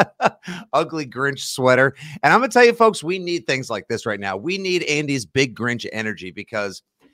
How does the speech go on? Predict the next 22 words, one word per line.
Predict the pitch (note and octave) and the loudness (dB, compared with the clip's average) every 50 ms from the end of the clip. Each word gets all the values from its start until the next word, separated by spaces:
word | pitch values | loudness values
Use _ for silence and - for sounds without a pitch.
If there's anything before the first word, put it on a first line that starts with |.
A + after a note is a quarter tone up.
| _ _ _ _ _ | _ _ _ _ _
when | B2 C3 C#3 | -6 -4 -4
the | C#3 | -4
schedule | - - G3 G#3 G#3 G#3+ B3 A3+ | 0 2 2 2 4 2 -2 0
came | - A3 G#3+ G#3 G#3 | 0 0 0 2 2
out, | G3 F#3+ F3+ | 2 2 2
Andy, | F3+ F#3 F3 F3+ F#3 - - _ _ _ _ _ _ _ | 0 -4 -4 -6 -8 -8 -12 _ _ _ _ _ _ _
this | G#2 G#2 D3 F3+ F#3+ F#3 - | -6 -2 0 0 0 -2 -4
game | - D#3+ D#3 D#3 D#3 E3 D#3 D3+ | -2 -2 0 0 0 0 -2 -2
was | C3+ C3 C#3 C3+ A2 B2+ | 0 0 0 0 0 -2
a | A#2+ A#2 | -4 -4
circle | G#2+ - - - D3+ D3+ D#3 - E3+ E3 E3 | -4 -6 -4 -2 0 0 0 -2 -2 -2 -2
it, | D#3 - | -2 -2
mark | - A2+ A#2 A#2 A#2 - | -4 -2 -2 -2 -2 -4
it | A#2+ G#2+ - | -8 -10 -4
down | - C3+ C#3+ D3 D3 C#3+ | 0 2 2 2 2 2
on | C3 A#2+ | -2 -4
the | A#2 A#2 | -6 -8
calendar, | A2 - - C#3 C3+ C#3 C#3+ C#3+ C3+ C3+ B2+ | -10 -8 -4 -2 -2 -2 -2 -2 -4 -6 -6
get | A2 - A2+ - G#2+ | -6 -6 -8 -4 -2
ready | C3 C#3 C#3+ C#3 | -2 -2 -2 -4
for | - _ - C3 B2 A#2+ | -6 _ -4 -2 -2 -2
it, | A2+ | -4